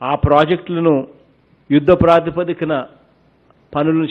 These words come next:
చేపట్టే కార్యక్రమం చేస్తా ఉన్నాం. ఈ రెండు వేల ఇరవై ఇరవై ఒకటిలోనే పూర్తి చేసే విధంగా వంశధార ఫేజ్ టూ, వంశధార నాగావళి అనుసంధానం,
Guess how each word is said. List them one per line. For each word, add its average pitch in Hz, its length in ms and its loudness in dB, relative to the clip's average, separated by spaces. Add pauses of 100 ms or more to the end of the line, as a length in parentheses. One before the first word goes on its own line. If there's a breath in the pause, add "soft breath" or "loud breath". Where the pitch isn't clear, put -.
చేపట్టే 143 340 -2
కార్యక్రమం 139 560 -8 (120)
చేస్తా 123 300 -8
ఉన్నాం. 113 300 -8 (1040)
ఈ 165 140 4
రెండు 165 280 4
వేల 180 220 4
ఇరవై 170 460 2
ఇరవై 165 360 2
ఒకటిలోనే 156 720 -2 (540)
పూర్తి 185 280 0
చేసే 165 340 -4
విధంగా 147 540 -8 (840 soft breath)
వంశధార 165 720 4
ఫేజ్ 165 440 0
టూ, 190 220 -2 (1300)
వంశధార 170 720 4
నాగావళి 160 720 4
అనుసంధానం, 160 800 -2